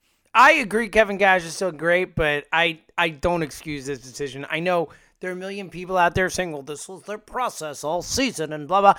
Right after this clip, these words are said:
I get it, but, like, again, to exactly what Jack said, you ha-, there, these are human beings playing this game. You know that's, like, one of my things, but, like, you have to adapt to the situation. You have to be willing to say, "All right, Blake Snell is a Cy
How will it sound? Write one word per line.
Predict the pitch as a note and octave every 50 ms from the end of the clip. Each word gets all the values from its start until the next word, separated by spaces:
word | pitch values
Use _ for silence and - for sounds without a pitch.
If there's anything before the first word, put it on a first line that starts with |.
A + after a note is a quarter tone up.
| - - - - -
I | C4+ C#4
get | C4+ G3 - - A#3+ C4+ D#4+ F4+
it, | D4+ F#3+ - _ -
but, | A#3 A#3 B3+
like, | B3+ B3 A3 - _ _ _ _ _ _ _ -
again, | B3+ B3+ G#3 - B3 C#4+ D4+ C#4+ A#3+ G#3+
to | - - A#3 -
exactly | A3+ G#3 F3+ E3+ G3 A#3+ A#3 D4 F4 - - C#4+ C#4+
what | C#4 C4+ B3 G#3+
Jack | F#3 - B3 C4 C4+ A3+ -
said, | - C#4+ C#4+ C#4 A3 - - - _ -
you | G3+ B3+ E4 F4
ha-, | C#4+ C#4 -
there, | C#4 D#4+ D#4 D4+ -
these | D4 G#3 - G4 G#4+ A4
are | A#4 F#4
human | - - G#4 G#4 G#4 F4
beings | D#4 E4 F#4 F#4 F4 C4
playing | - - D#4 D4+ D4+ C#4+
this | C4+ B3 G3
game. | G#3 E4+ F4 D#4+ C4+ C4
You | D4 D#4+
know | D#4 D#4 F4 F4+
that's, | E4 D4+ D4 C#4+ - - - - -
like, | B3 C4+ B3 - G#3+ F3
one | E3+ G#3+ D4 F#4+ G4
of | F#4+
my | F#4+ F#4 F#4
things, | - - - G4+ G4+ F4+ D#4 D4+ C4+ F3+
but, | - C#4+ C#4 C4 B3 - - - - - -
like, | C4 D4 D4 -
you | D#4+
have | E4 D#4+ F4+ F#4+ -
to | - G#4+
adapt | G#4+ E4+ - - C4+ D4 F4+ - -
to | - -
the | F#4 D#4
situation. | - - E4+ F4 - - D#4 D#4 E4+ G4 - - - F4+ F4 D4
You | C4
have | B3+ D4 F#4
to | - -
be | - D4+ D4
willing | D4+ F4 F#4+ F#4+ F4+
to | E4+
say, | - F4+ F4
"All | D#4 D#4
right, | D#4+ D4 A#3+ - - - - _
Blake | - A3 C4 E4+ G4+ G#4
Snell | - - D4+ C#4 C4+ B3+
is | A#3 A3 -
a | A#3 A3+ A3 F3+ _ _ _ _ _ _
Cy | - - - - - - C#4 D4 D#4 G4